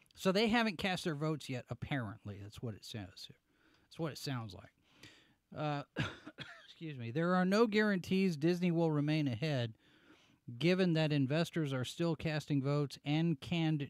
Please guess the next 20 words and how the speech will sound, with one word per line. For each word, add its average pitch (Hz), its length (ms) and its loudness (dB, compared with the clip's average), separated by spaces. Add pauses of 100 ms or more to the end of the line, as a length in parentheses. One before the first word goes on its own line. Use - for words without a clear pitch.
change 262 580 2
them 147 500 0
through 180 360 -2
the 165 180 -6
annual 165 380 0
meeting 147 340 0
Wednesday. 156 500 -2
Okay, 139 280 0
I 120 180 0
was 139 300 -2
not 151 240 0
aware. 139 440 0 (460)
I 151 140 2
was 214 260 4
thinking 175 360 0
that 147 220 -2
they, 151 180 0
once 147 320 -2
they 160 220 0
voted, 135 680 0